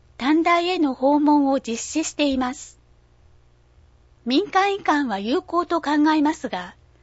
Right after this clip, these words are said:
民間が保育士不足とならないよう、確保された事業者を選定するなどの配慮をしていく予定です。質問。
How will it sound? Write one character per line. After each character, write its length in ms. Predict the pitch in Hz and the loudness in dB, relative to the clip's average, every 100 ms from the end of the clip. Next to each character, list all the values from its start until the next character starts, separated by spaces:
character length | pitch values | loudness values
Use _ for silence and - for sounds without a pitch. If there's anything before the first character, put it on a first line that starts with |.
| _ _ _ - | _ _ _ -8
民 220 | 214 320 | -2 0
間 320 | 349 311 302 | 2 2 4
が 240 | 285 262 285 - _ | 2 0 -4 -16 _
保 160 | - 302 | -2 -2
育 200 | 349 381 | -2 -8
士 160 | - | -6
不 120 | 339 403 | -4 -2
足 240 | 349 - | -4 -4
と 120 | 180 | -6
な 120 | 202 | -2
ら 140 | 226 311 | 2 2
な 160 | 311 | 2
い 120 | 285 214 | 0 -2
よ 220 | 214 175 | -4 -6
う、 60 | - _ _ _ _ _ - | -14 _ _ _ _ _ -18
確 260 | - - 370 | -14 -2 0
保 140 | 349 | 0
さ 140 | - | -2
れ 100 | 269 | -2
た 160 | 262 208 | -2 -6
事 140 | 220 | -4
業 220 | 226 339 403 | 0 0 0
者 200 | 294 226 | 0 -2
を 60 | |
選 280 | 233 254 294 | 0 2 2
定 200 | 320 330 | 0 -4
す 140 | - | -2
る 120 | 330 330 | 2 2
な 140 | 320 | 2
ど 140 | 240 | -2
の 240 | 208 202 220 _ _ _ | -6 -8 -12 _ _ _
配 280 | - 330 403 | -2 2 2
慮 140 | 339 | 2
を 100 | 247 | -2
し 100 | 233 | -2
て 160 | - 277 | -2 -2
い 60 | 302 | 0
く 120 | 294 | -2
予 120 | 269 | -2
定 260 | - 269 254 | -2 -2 -2
で 140 | 262 | -4
す。 200 | - - _ _ _ _ _ _ _ _ _ _ _ _ _ _ _ - | -8 -16 _ _ _ _ _ _ _ _ _ _ _ _ _ _ _ -18
質 320 | - 240 277 | -14 -6 2
問。 420 | 302 269 262 254 | 2 4 0 -2